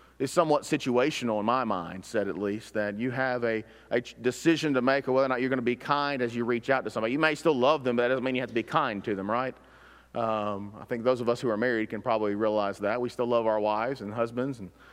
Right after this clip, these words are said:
we may get in spats, and we're not always kind to them, right? Uh, I can say I'm not. Um,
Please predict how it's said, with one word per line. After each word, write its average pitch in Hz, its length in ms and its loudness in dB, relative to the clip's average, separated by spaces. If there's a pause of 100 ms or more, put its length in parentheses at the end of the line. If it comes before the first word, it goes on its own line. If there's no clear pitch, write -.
(140)
we 107 60 -6
may 113 140 2
get 120 140 0
in 101 80 -6
spats, 123 480 -2
and 107 100 -4
we're 117 80 0
not 131 200 2
always 135 240 0
kind 151 360 -2
to 110 100 2
them, 98 160 -4
right? 127 280 0 (160)
Uh, 104 160 -4
I 110 100 0
can 135 140 -8
say 139 180 0
I'm 139 160 -2
not. 107 320 -2 (720)
Um, 101 560 -4